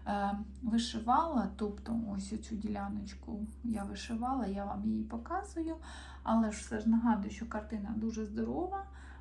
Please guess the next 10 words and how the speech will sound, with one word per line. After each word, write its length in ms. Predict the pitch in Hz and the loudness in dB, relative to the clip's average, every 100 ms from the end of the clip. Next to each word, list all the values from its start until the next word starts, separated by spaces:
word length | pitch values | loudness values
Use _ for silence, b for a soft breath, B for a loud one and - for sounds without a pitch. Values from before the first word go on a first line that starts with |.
| - | -2
м, 340 | 254 254 247 240 - | 0 2 0 -2 -6
і 220 | 302 339 359 277 226 B B - | -2 -2 -2 -4 -6 B B 2
вишиваю 680 | 233 233 196 226 302 254 | 2 2 0 2 2 2
я 260 | 190 214 254 | 0 2 6
на 460 | 269 226 240 226 190 | 8 8 6 4 -2
українській 460 | 202 202 196 - | -2 -2 -4 -4
рівномірці 600 | 190 190 190 214 330 - | -4 -2 2 2 2 0
двадцять 440 | 240 190 269 - - | -2 -2 -4 -6 -4
п'ятого 400 | 220 233 233 - | -4 -2 -6 -10
каунту. 580 | - 190 - 214 226 226 | -6 -4 -4 -6 -4 -6